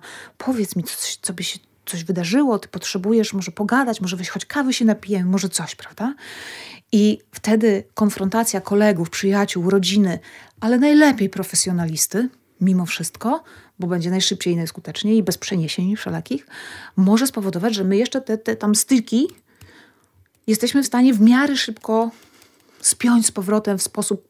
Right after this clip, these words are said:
myślenia takim: „Kurde, no jednak biorę odpowiedzialność za swoje życie.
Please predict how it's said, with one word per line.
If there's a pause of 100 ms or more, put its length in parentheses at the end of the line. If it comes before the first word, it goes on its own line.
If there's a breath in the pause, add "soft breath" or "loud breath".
myślenia
takim:
„Kurde,
no
jednak
biorę
odpowiedzialność
za
swoje
życie.